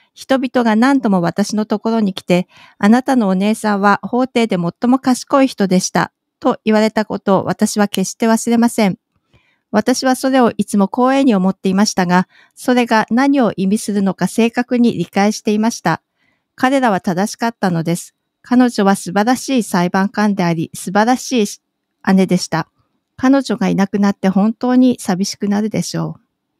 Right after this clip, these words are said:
次。ニューヨークが人の殺め事件やその他の暴力犯罪の記録を打ち立て続け、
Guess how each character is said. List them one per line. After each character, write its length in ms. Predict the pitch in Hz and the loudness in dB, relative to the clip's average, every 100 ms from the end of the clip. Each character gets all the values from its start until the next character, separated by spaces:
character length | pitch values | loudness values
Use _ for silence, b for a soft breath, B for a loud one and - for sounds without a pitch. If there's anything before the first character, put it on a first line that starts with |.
| _ _ _ _ _ _ _ _ _ - | _ _ _ _ _ _ _ _ _ -20
次。 400 | - 220 185 _ _ _ b b b - | -12 -6 -6 _ _ _ b b b 0
ニ 100 | 226 | 4
ュ 60 | |
ー 40 | 262 | 4
ヨ 140 | 269 | 4
ー 20 | 285 | 0
ク 160 | 208 | -2
が 260 | 208 190 - _ | 0 0 -2 _
人 300 | - - 214 | -20 -10 -4
の 240 | 226 220 - | 0 -2 0
殺 240 | 208 220 220 | 0 2 0
め 140 | 226 | 0
事 160 | - - | -4 -2
件 240 | 226 208 | 0 2
や 180 | 185 - | 2 -2
そ 160 | - 233 | -2 -2
の 140 | 240 | 0
他 140 | 233 220 | 0 0
の 140 | 190 | 0
暴 220 | 190 220 | 0 0
力 260 | 247 254 269 | 0 -2 0
犯 260 | 269 254 | 2 2
罪 200 | 240 214 | 2 0
の 120 | 185 185 | 0 -2
記 160 | - | 0
録 300 | 196 208 214 | 0 0 2
を 80 | 196 | 2
打 60 | 175 | 0
ち 120 | - | -2
立 120 | 196 | -2
て 120 | 190 | 0
続 300 | 196 196 190 | -2 -2 -6
け、 240 | - 170 | 0 0